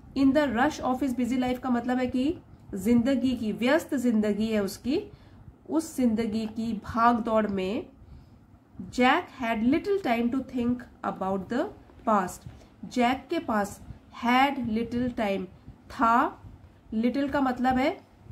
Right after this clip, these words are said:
कम, जो कि बिल्कुल न के बराबर होता है। एक होता है little और एक होता है a little। तो a little होता है फिर भी कुछ तो है, और जो ये सिर्फ little होता है इसमें article कुछ नहीं आएगा अगर, तो उसका मतलब होता है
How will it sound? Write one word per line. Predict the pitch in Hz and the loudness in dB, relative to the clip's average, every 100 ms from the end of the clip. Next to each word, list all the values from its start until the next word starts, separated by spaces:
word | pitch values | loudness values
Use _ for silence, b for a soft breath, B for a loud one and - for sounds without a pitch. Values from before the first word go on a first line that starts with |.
| - - - | -18 -12 2
कम, | 262 294 381 - - | 4 6 2 -6 -12
जो | 208 233 | -6 -4
कि | 262 | 0
बिल्कुल | 247 240 285 262 | -2 -2 -2 0
न | 220 226 240 | 2 4 2
के | 254 247 | 0 0
बराबर | 220 196 190 196 | 2 2 2 0
होता | 180 190 | 0 -6
है। | 180 185 B B - | -8 -10 B B -4
एक | 262 | 0
होता | 285 277 | 2 2
है | 285 277 | 2 4
little | 240 226 285 330 349 - | 4 4 2 2 0 -2
और | 247 247 | 0 2
एक | 254 | 2
होता | 247 247 | 0 0
है | 262 277 - | 0 -2 -4
a | 220 254 | 0 4
little। | 262 220 208 202 180 - b b - | 4 4 2 0 -2 -6 b b -8
तो | 262 262 - | -6 -4 -2
a | 254 | 4
little | 294 302 294 294 | 4 4 0 0
होता | 285 269 | 0 2
है | 302 | 0
फिर | 302 285 | 2 0
भी | 226 294 | 4 2
कुछ | 294 285 - | 2 -2 -2
तो | 311 | 2
है, | 302 254 254 220 - - - B B B - | 2 2 0 -4 -12 -20 -20 B B B -2
और | 254 | 0
जो | 269 | 2
ये | 277 285 | 4 2
सिर्फ | 277 339 349 | 2 -2 2
little | 262 254 285 | 2 4 2
होता | 277 285 | 2 2
है | 277 | 2
इसमें | 277 | 2
article | - 214 214 254 277 | 4 2 2 0 0
कुछ | 262 247 269 | 0 -2 -2
नहीं | 269 | 0
आएगा | 240 220 240 | 0 0 -2
अगर, | 233 254 | -2 -2
तो | 262 | -4
उसका | - | -2
मतलब | 247 247 247 | -2 0 0
होता | 233 247 | -2 -2
है | 302 359 | -4 -6